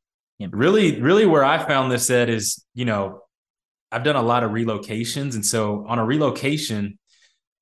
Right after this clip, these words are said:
Speaker 2: someone has to, they have to interview two people. Even if they already have an agent, they have to interview two people. And so I used to ask the question, the one question I used to always ask,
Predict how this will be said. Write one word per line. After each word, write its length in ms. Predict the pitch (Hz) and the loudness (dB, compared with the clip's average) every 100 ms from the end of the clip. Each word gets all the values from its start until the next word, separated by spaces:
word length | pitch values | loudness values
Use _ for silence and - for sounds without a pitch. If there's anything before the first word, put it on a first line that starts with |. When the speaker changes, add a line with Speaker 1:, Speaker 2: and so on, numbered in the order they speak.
| _ - | _ -8
Speaker 2:
someone 360 | - 233 285 | -2 2 2
has 500 | 156 131 139 143 - | 0 -2 -2 -2 -4
to, 200 | - 123 | 0 0
they 220 | 107 127 123 | 2 2 2
have 360 | 139 139 139 | 0 -4 -2
to 80 | 127 | -6
interview 400 | 117 120 104 110 | -4 -4 -2 -6
two 260 | 104 131 117 | -4 -4 -2
people. 380 | 135 127 90 92 | -2 -4 -6 -4
Even 160 | 160 165 | -2 -2
if 100 | 156 | -2
they 140 | 143 | 2
already 260 | 135 131 107 | 2 2 0
have 300 | 110 113 131 | -2 -2 -2
an 100 | 117 | -2
agent, 480 | 120 120 147 101 - - | -2 -2 -6 -6 -14 -8
they 120 | 117 | -4
have 240 | 113 135 135 | 0 -2 -2
to 80 | 123 | -4
interview 400 | 127 127 117 117 | -2 -4 0 -2
two 260 | 117 123 | 0 -2
people. 480 | 117 117 123 139 143 | 0 -2 -2 -4 -4
And 100 | 113 | -2
so 500 | - 120 110 104 - _ - _ _ - | 0 0 0 -2 -6 _ -20 _ _ -4
I 140 | 123 | -2
used 200 | 160 180 - | 0 0 0
to 60 | |
ask 240 | 123 131 - | 0 0 -2
the 60 | |
question, 640 | - 127 127 - 113 104 107 | -2 0 0 -2 -4 -4 -4
the 100 | 110 | -6
one 240 | - 139 151 | -2 -2 -2
question 360 | 139 135 - | -2 -2 0
I 60 | 117 | -2
used 200 | 117 117 | -2 -4
to 60 | 107 | -2
always 320 | 117 113 107 | 0 -2 -2
ask, 460 | 110 113 - - | -2 -2 -2 -6